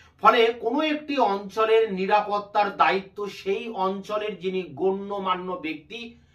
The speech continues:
যিনি ক্ষমতাশালী ব্যক্তি, তিনি নিজের হাতে তুলে নেন এবং সেই অঞ্চলের জনগণ তাকে, আহ, প্রভু হিসাবে মান্য করে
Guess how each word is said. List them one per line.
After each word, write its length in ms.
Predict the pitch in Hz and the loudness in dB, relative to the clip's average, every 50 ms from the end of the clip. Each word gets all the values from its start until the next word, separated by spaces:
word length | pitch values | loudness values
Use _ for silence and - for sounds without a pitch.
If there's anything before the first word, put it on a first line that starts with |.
| _ _ _ | _ _ _
যিনি 220 | - 185 190 196 190 | -4 -2 0 0 -2
ক্ষমতাশালী 680 | - - 175 180 190 190 185 208 196 190 196 190 190 190 | -2 -4 -2 0 0 2 2 0 0 2 2 2 2 2
ব্যক্তি, 280 | 185 180 180 - 233 233 233 | 0 -2 -6 -8 -10 -10 -8
তিনি 140 | 220 196 196 | -4 -2 -2
নিজের 360 | 185 175 170 165 165 185 - - | -2 -2 -4 -2 -2 -2 0 0
হাতে 260 | - 156 - 175 165 | -2 -4 -4 -6 -8
তুলে 280 | 143 151 160 165 170 | -10 -8 -8 -6 -2
নেন 220 | 175 208 226 240 254 - - _ _ _ _ _ | 2 2 2 2 0 -6 -14 _ _ _ _ _
এবং 220 | - 269 302 294 262 | -4 0 0 0 0
সেই 320 | 247 - 254 254 294 294 | 2 4 6 6 8 8
অঞ্চলের 560 | 285 285 262 254 247 240 233 233 226 208 165 | 8 6 6 2 -2 -2 0 0 0 0 -2
জনগণ 560 | 139 135 170 180 190 202 196 208 240 240 240 240 | -2 0 0 2 2 0 2 2 2 0 -2 -2
তাকে, 600 | - 220 - 208 202 220 220 196 170 147 - - _ _ _ _ _ _ | 0 2 2 2 2 0 -2 -2 -2 -4 -8 -12 _ _ _ _ _ _
আহ, 320 | - 151 151 151 151 147 - | -2 0 2 2 2 0 0
প্রভু 280 | - 196 208 202 185 214 | 0 2 2 2 2 0
হিসাবে 420 | 226 202 202 190 185 190 185 185 | -2 -2 -4 -4 -4 -4 -2 -2
মান্য 340 | 175 165 147 147 165 170 180 | -2 -2 -4 -4 -4 -6 -6
করে 320 | 180 190 202 240 285 302 | -4 -4 -2 -2 -4 -4